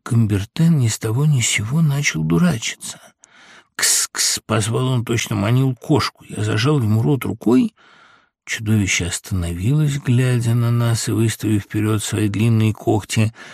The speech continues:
Затем, круто повернувшись, оно убежало, переваливаясь ноги на ногу,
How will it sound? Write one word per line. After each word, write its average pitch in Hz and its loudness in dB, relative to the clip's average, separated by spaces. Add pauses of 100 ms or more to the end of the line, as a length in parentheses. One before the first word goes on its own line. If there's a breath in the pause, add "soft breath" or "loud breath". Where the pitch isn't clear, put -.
(420 loud breath)
Затем, 127 2
круто 127 0
повернувшись, 113 0
оно 123 2
убежало, 131 2
переваливаясь 117 -2
ноги 95 -2
на 113 0
ногу, 160 2